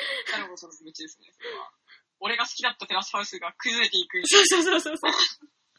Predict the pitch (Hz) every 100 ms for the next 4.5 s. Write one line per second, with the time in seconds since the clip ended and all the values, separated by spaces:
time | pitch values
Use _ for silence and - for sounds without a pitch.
0 | - - - _ _ _ _ _ _ _
1 | _ - 605 - - 381 - _ - -
2 | 622 - - 302 277 262 247 240 - 196
3 | 226 - 202 180 175 175 - _ _ _
4 | _ _ 233 220 233